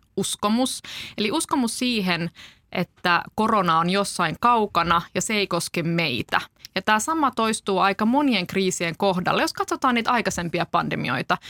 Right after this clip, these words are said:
niin silloin on ollut samantyyppinen tunne ja uskomus, että, et, et niitä asioita, joita luetaan uutisista, ehkä pienistä, pieniä uutisia ulkomaan osastolla, niin,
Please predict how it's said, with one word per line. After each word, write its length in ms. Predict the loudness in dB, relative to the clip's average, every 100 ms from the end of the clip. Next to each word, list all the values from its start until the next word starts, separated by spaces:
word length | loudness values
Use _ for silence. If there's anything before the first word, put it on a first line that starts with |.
| -18 -6
niin 80 | -4
silloin 300 | 0 2 2
on 80 | 2
ollut 200 | 0 -2
samantyyppinen 920 | 0 0 2 0 0 -2 -2 -2 -4 -8 -16 -20 -20 -20 -4
tunne 360 | 0 2 2 2
ja 120 | 2
uskomus, 600 | 0 -2 -2 0 0 -2
että, 460 | -4 _ 2 2 2
et, 180 | -4 -6 -8
et 160 | -4 0
niitä 220 | 0 2
asioita, 640 | 2 0 2 2 2 -2 -4 -4 0
joita 220 | 2 2
luetaan 440 | 2 2 2 2
uutisista, 720 | 2 0 0 -2 -6 -4 -6 -6 -12 -10
ehkä 200 | -6 -4
pienistä, 560 | -2 0 -2 -4 -6 -4
pieniä 340 | -2 0 0 2
uutisia 480 | 0 -2 -2 0
ulkomaan 460 | 0 0 0 2 0
osastolla, 520 | -2 -6 -2 0 0
niin, 280 | 0 0